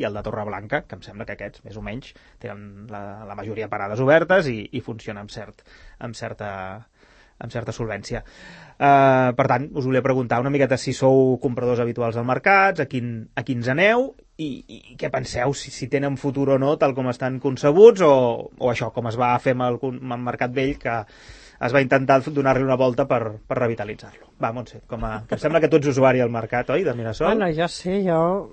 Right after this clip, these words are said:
Speaker 2: Mirasol, fa ja uns anys no teníem res, tot havíem de vindre a Sant Cugat, i un bon dia, pues, ens va aparèixer aquest centre comercial,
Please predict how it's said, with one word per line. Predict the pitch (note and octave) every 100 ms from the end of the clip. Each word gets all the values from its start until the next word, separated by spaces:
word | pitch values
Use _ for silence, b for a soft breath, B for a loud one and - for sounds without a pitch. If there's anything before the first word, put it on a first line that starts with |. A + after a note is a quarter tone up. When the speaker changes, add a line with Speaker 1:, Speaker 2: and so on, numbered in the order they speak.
| D#3+
Speaker 2:
Mirasol, | D3 F3 D#3 - F3 E3+ F#3+
fa | - F#3 F#3
ja | F3+ E3+
uns | F3 -
anys | E3+ F3 - - -
no | F3+
teníem | F3 F3+ E3+ F3+
res, | G3 D#4 - -
tot | F3 D#3+
havíem | E3 D#3+ D#3
de | D#3
vindre | D#3+ D3+
a |
Sant | - D#3+ -
Cugat, | E3 F#3 A#3+ D4+ F3
i | D#3+
un | C#3
bon | D3+ D3
dia, | D3+ D3
pues, | F3+ E3
ens | D3
va | D#3
aparèixer | - D3+ -
aquest | - C3 E3+
centre | D3+
comercial, | - D3 D3+ - G#3 G3 A3+